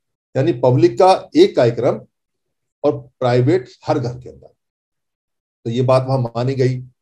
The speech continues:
तो ये संघ का आदेश बन गया। दूसरा संघ का आदेश जो दिल्ली के अंदर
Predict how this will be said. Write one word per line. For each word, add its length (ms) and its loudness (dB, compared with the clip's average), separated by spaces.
तो 60 -8
ये 140 -4
संघ 300 -10
का 120 0
आदेश 480 -6
बन 60 -18
गया। 300 -20
दूसरा 240 2
संघ 240 -2
का 140 4
आदेश 300 2
जो 120 2
दिल्ली 360 -2
के 60 0
अंदर 340 -2